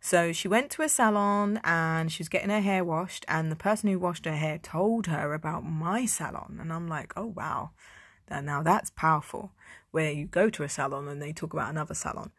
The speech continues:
In fairness, like, I do that. So if there's stuff I can't do, I will send you to a stylist that can. I do believe there's enough for us all. So anyways, back to my point. So she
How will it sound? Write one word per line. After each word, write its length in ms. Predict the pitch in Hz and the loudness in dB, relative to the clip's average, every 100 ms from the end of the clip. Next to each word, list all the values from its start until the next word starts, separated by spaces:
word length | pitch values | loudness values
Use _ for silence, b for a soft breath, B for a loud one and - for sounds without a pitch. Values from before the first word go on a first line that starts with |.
| _ _ - | _ _ 6
In 220 | 453 480 | 6 6
fairness, 960 | - 254 262 262 156 180 226 - - - | 0 4 4 4 2 0 -4 -6 -8 -4
like, 460 | 175 170 170 160 - - | 4 6 4 -2 -2 4
I 280 | 233 277 254 | 6 6 4
do 280 | - 139 | -2 -6
that. 340 | - - - - | -6 -10 -10 -6
So 240 | - 185 - | 0 0 -2
if 180 | 226 - | -6 -2
there's 220 | 285 320 | -4 -2
stuff 460 | - - 247 202 | -4 0 0 2
I 120 | 185 170 | 0 0
can't 500 | - 208 214 214 190 | -4 -2 0 -2 0
do, 360 | 202 214 269 | 0 2 0
I 100 | 269 247 | -2 -2
will 160 | 262 | -2
send 300 | - 254 254 | 0 0 0
you 80 | 247 | -4
to 180 | 233 247 | -2 0
a 60 | 240 | 2
stylist 440 | - 165 170 - | 2 2 0 -2
that 160 | 208 196 | -6 -2
can. 460 | 220 262 202 160 B B B B B - | -2 -2 -4 -6 B B B B B 6
I 160 | 208 | 6
do 180 | 208 220 | 8 2
believe 300 | 220 220 202 | 2 0 0
there's 180 | 202 190 | 0 0
enough 240 | 185 170 | 0 -2
for 140 | - 170 | -2 -4
us 100 | 160 | -4
all. 420 | 190 208 143 - - | -4 -4 -6 -12 -12
So 420 | - 185 180 180 - - | -4 -4 -4 -8 -10 -2
anyways, 300 | 226 208 170 | 2 2 0
back 140 | - - | -2 0
to 100 | 226 | 0
my 80 | |
point. 380 | 196 - 165 - | 0 0 0 0
So 300 | - 196 196 | -2 0 0
she 560 | 180 - 262 269 277 | -2 0 2 2 0